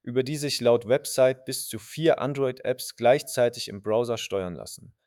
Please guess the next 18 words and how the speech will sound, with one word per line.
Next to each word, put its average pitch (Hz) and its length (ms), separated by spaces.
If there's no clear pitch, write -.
Und 120 160
damit 160 300
dürfte 156 300
die 131 100
Frage, 131 560
ob - 120
man 101 140
in 98 100
Ruhe 135 340
am 104 140
Mac 135 260
weiterarbeiten 131 720
will, 131 260
während 123 220
das 117 180
Handy 151 220
daneben 131 420
liegt, 131 280